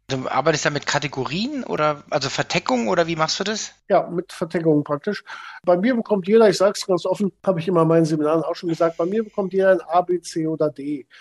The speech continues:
Speaker 2: Ein D-Kontakt ist jemand, der neu ist, wo es keinen Bezug gibt, der aber mein Kontakt ist.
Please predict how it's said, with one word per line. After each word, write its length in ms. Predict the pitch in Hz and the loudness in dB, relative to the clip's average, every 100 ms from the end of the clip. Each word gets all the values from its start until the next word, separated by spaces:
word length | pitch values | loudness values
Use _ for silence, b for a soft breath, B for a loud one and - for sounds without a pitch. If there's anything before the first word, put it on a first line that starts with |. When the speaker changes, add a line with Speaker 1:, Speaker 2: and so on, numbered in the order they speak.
| B B | B B
Speaker 2:
Ein 140 | - 156 | -6 -2
D-Kontakt 580 | 240 240 220 214 214 196 | 0 2 4 4 2 0
ist 120 | 185 | 0
jemand, 300 | 190 180 170 | 4 4 4
der 80 | 156 | 4
neu 220 | 180 226 | 6 4
ist, 260 | 233 - | 2 -4
wo 80 | 175 | -6
es 100 | 165 | -2
keinen 240 | 180 208 196 | 2 2 2
Bezug 320 | 180 226 202 | -2 -6 -6
gibt, 220 | 226 - | -4 0
der 60 | 165 | 2
aber 140 | 165 | 2
mein 180 | 156 156 | 0 -2
Kontakt 380 | 147 196 214 214 | -4 -2 -4 -4
ist. 220 | 202 | -8